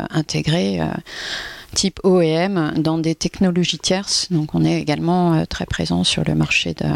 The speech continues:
le marché de l'O E M. Euh,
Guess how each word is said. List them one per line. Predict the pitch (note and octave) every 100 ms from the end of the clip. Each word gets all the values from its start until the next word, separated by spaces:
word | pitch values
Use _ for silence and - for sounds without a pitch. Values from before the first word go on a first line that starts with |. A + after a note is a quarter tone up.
| D#3+
le | - E3
marché | E3+ - G#3
de | F#3
l'O | F3
E | E3+
M. | E3 D#3+ - - - - - - - -
Euh, | F3 E3+ E3 D#3+